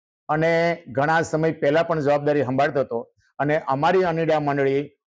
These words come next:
ઓગણીસો ને અડતાલીસ ની સૌરાષ્ટ્રમાં જૂનામાં જૂની મંડળી છે.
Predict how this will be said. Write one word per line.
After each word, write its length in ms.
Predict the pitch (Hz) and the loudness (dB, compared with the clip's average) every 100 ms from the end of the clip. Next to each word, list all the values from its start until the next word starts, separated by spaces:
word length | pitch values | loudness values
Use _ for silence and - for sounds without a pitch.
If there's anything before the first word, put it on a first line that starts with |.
| - | -2
ઓગણીસો 500 | 139 160 180 160 165 | 0 0 -2 0 0
ને 140 | 165 | 2
અડતાલીસ 600 | 151 147 151 165 160 131 | 2 0 0 2 0 -2
ની 100 | 151 | -6
સૌરાષ્ટ્રમાં 840 | 143 139 147 165 156 147 147 143 113 | -2 0 2 0 0 -2 0 0 -4
જૂનામાં 480 | 123 139 180 170 | -4 -2 0 -2
જૂની 240 | 143 147 147 | -2 -2 -2
મંડળી 320 | 135 135 139 | -2 -2 -2
છે. 280 | - 143 | -2 -2